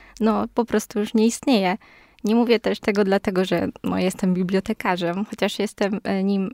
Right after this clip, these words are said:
nie tak długo, e, dlatego też mam taką świeżą perspektywę jako czytelnik po prostu i widzę tych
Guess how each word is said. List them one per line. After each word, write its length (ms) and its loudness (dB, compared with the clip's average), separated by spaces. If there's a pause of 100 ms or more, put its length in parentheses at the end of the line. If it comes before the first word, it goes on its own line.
nie 160 2
tak 200 -2
długo, 440 0 (460)
e, 100 -2
dlatego 340 0
też 160 -6
mam 160 0
taką 320 -2
świeżą 640 0
perspektywę 580 -6
jako 220 -2
czytelnik 600 -2
po 140 -2
prostu 640 -2
i 140 -2
widzę 280 0
tych 180 -2